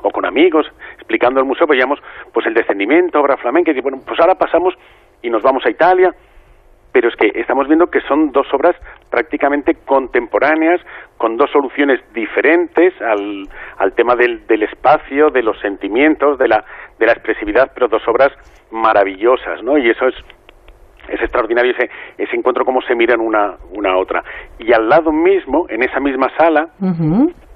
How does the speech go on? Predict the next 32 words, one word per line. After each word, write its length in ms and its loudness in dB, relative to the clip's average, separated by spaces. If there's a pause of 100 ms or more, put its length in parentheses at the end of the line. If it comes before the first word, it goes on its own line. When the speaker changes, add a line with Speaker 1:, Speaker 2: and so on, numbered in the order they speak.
(480)
Speaker 1:
dos 200 2
obras 220 0
que 120 -8
siempre 280 -2
las 140 -2
exponíamos 480 0
juntas, 420 -2
porque 260 -8
en 80 -10
este 140 -10
caso 220 -2
sí 120 -14
forman 300 -2
pareja, 480 0 (680)
son 160 0
el 120 2
Adán 260 2
y 100 0
Eva 220 2
de 100 -6
Durero, 460 0 (160)
dos 200 -4
Speaker 2:
Sí. 60 -2
Speaker 1:
tablas 400 2 (300)
de 100 -2
los 120 -2
primeros 340 -2
desnudos 560 0 (340)
a 280 0
tamaño 360 0
natural. 680 0 (500)
Speaker 2:
Ujú. 460 0